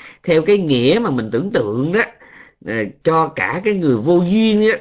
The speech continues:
thiếu, thiếu phước, ba la mật ấy, mà các Ngài có thể giúp cho họ chứng thánh ấy,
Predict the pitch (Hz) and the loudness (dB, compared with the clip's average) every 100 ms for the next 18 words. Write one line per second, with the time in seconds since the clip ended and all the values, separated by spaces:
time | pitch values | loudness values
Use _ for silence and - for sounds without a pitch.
0 | - - 196 247 247 220 226 262 311 - | -8 -4 -2 -2 -4 -4 0 0 0 -4
1 | 160 165 156 139 127 - 247 - _ - | -4 -2 -2 -2 -4 -6 -10 -12 _ -20
2 | - 107 117 - 170 120 135 160 143 214 | -14 -8 -4 -4 -2 -4 -4 -4 -2 -2
3 | - - 147 104 120 175 220 240 240 262 | -4 -4 -4 -4 -6 -8 -6 -4 -4 -6
4 | 285 | -8